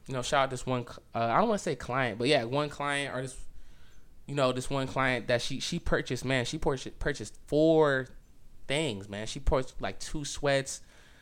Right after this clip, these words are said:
sweater, and then she, she just put in two more orders, I think. So that's, like, six. Yeah, so you guys are just doing great. So I wanna say appreciate you guys. If you got a,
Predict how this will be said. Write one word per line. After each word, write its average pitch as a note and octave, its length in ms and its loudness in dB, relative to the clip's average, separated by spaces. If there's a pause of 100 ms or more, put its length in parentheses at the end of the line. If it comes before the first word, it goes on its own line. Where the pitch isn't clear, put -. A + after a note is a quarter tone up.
(200)
sweater, C3+ 680 4
and B2+ 120 2
then B2 80 -2
she, - 140 -6 (200)
she - 260 -12 (100)
just D#3+ 180 -4
put F3+ 140 6
in D3 100 2
two F#3 180 0
more C3+ 280 2
orders, A2 200 -4
I G#2+ 60 -4
think. B2+ 200 -6
So B2+ 100 -2
that's, D#3 180 0
like, A#2+ 160 -2
six. - 760 -4
Yeah, C#3+ 220 2
so B2 340 2 (500)
you F3 80 -2
guys F3+ 160 6
are C#3 40 -8
just C3+ 160 -6
doing C3 200 -4
great. B2+ 320 2
So C#3 100 0
I C#3 40 6
wanna D3+ 140 2
say C#3+ 140 -2
appreciate C3 520 -2
you C3 60 -2
guys. A#2 500 0 (280)
If - 280 -10
you C3+ 60 -10
got B2 200 0
a, G#2+ 40 -10